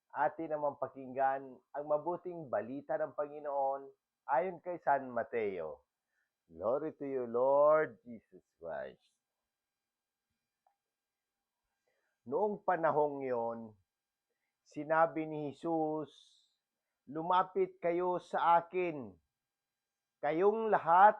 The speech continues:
na napapagal at nabibigatan sa inyong pasanin. At kayo'y pagpapahingahin ko. Pasanin ninyo ang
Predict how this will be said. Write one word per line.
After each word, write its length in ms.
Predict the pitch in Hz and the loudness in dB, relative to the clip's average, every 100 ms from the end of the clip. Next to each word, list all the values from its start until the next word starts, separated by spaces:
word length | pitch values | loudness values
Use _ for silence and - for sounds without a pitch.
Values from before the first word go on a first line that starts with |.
| - | -6
na 160 | 180 170 | -8 -2
napapagal 1120 | 151 - 151 - 143 131 135 131 131 131 127 _ _ _ _ - | -2 2 0 0 -2 2 4 4 2 -4 -14 _ _ _ _ 0
at 240 | 165 165 - | 0 0 -6
nabibigatan 1120 | 160 156 156 147 139 143 139 160 170 170 170 | -6 -4 -6 -8 -4 -4 0 2 4 2 -6
sa 160 | - 160 | -10 -10
inyong 400 | 156 165 165 156 | -8 -6 -8 -4
pasanin. 640 | - 143 - 123 110 101 92 85 76 _ _ _ _ _ _ _ _ _ _ _ _ _ _ _ _ _ _ _ _ _ _ - | -4 -4 -2 -2 -2 -10 -14 -18 -20 _ _ _ _ _ _ _ _ _ _ _ _ _ _ _ _ _ _ _ _ _ _ -4
At 240 | 180 180 | -4 -2
kayo'y 640 | 175 175 180 180 180 180 - _ _ _ | -4 -2 0 0 0 -2 -6 _ _ _
pagpapahingahin 1400 | 175 - - 170 170 160 156 160 156 151 151 151 143 - | 0 0 0 0 2 -2 -2 -4 0 2 0 -4 -10 -8
ko. 320 | 151 117 78 - _ _ _ _ _ _ _ _ _ _ _ _ _ _ _ _ 151 | -6 -4 -8 -16 _ _ _ _ _ _ _ _ _ _ _ _ _ _ _ _ -8
Pasanin 480 | 131 143 143 151 139 | -4 -6 -6 -8 -10
ninyo 560 | 135 147 151 151 - | -8 -6 -2 0 -2
ang 160 | 139 | -4